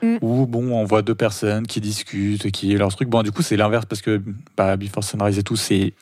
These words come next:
Speaker 2: sur une période. Et là, vraiment, c'est, euh, un truc qui est, euh, qui est récurrent et tout
Speaker 1: Mm.
Speaker 2: ça. Mais le, j'ai retrouvé un peu de, du même délire, quoi.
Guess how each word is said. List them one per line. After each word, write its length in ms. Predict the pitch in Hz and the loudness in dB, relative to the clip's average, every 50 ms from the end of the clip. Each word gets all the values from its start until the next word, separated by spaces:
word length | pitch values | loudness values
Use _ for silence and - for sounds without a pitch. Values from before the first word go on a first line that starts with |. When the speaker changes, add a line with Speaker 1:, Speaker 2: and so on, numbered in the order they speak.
| _ _ - | _ _ -10
Speaker 2:
sur 280 | - - - 110 104 - - | -6 -2 0 0 0 2 0
une 160 | 147 131 117 | 0 0 2
période. 320 | 107 123 120 123 127 113 | 2 2 2 2 2 2
Et 40 | 110 | 4
là, 100 | 113 117 | 4 4
vraiment, 280 | 107 110 113 117 123 123 | 2 2 0 0 0 -2
c'est, 220 | 113 - - - | -2 -4 -2 0
euh, 480 | 123 123 127 123 120 113 107 107 104 104 | 2 2 4 4 4 4 4 4 2 2
un 60 | 107 | 0
truc 220 | 98 - - - - | -2 -4 -8 -8 -8
qui 240 | - - 110 110 110 | -6 -4 0 2 2
est, 180 | 110 110 107 | 2 2 2
euh, 240 | 107 104 101 98 95 98 98 - - - - - - - - - - - | 2 2 0 0 -2 -4 -6 -12 -16 -18 -18 -18 -18 -20 -20 -20 -16 -6
qui 140 | - - 123 | 0 2 2
est 20 | |
récurrent 640 | 107 117 104 - - 120 107 120 120 120 120 120 113 | 2 2 0 0 -2 0 2 2 4 4 4 2 2
et 60 | 104 | 0
tout 80 | 101 240 | 0 0
Speaker 1:
Mm. 20 | 233 | 2
Speaker 2:
ça. 200 | 233 139 156 165 - | 4 4 2 2 0
Mais 200 | - 110 110 104 | 0 0 0 2
le, 400 | 104 104 104 104 101 98 98 98 98 101 101 - - - - | 2 2 2 2 2 0 -2 -4 -6 -8 -10 -12 -14 -10 -6
j'ai 180 | - 110 110 | -2 0 2
retrouvé 360 | 101 107 107 - - - 127 | 2 2 0 -2 -2 0 2
un 120 | 139 139 131 | 2 2 2
peu 160 | - 139 139 | 2 0 0
de, 360 | 127 123 120 113 113 113 110 110 | 2 2 2 2 2 2 2 0
du 80 | 110 110 | -2 -2
même 180 | 113 113 113 113 | -4 -2 -2 0
délire, 320 | 110 110 110 139 151 - | 0 2 2 2 0 0
quoi. 180 | - 139 147 | -2 -2 -4